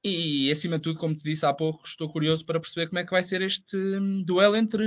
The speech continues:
Mbappé e, e Messi, se tu também quiseres, de, de Griezmann,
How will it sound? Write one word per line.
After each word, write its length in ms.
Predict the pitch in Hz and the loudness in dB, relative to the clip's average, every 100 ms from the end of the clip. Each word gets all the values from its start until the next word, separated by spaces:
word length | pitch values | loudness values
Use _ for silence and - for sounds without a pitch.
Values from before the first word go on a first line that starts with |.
| 220 233 233 220 | 0 -2 -8 -2
Mbappé 800 | 160 165 160 147 151 156 170 - | 0 4 4 4 2 0 -2 -6
e, 380 | 147 147 151 147 151 151 151 151 - - - _ _ _ _ _ _ - | -2 -2 -2 -4 -6 -8 -10 -12 -20 -20 -20 _ _ _ _ _ _ -2
e 100 | 143 | 6
Messi, 340 | 151 220 185 | 6 6 4
se 160 | 165 - | 0 -2
tu 200 | 160 151 | -4 0
também 280 | 156 151 151 | 2 2 2
quiseres, 360 | 151 151 143 | 2 2 2
de, 440 | 135 135 151 139 135 | -2 -2 0 -2 0
de 120 | 160 | 4
Griezmann, 580 | 160 170 156 165 170 | 4 4 4 0 -2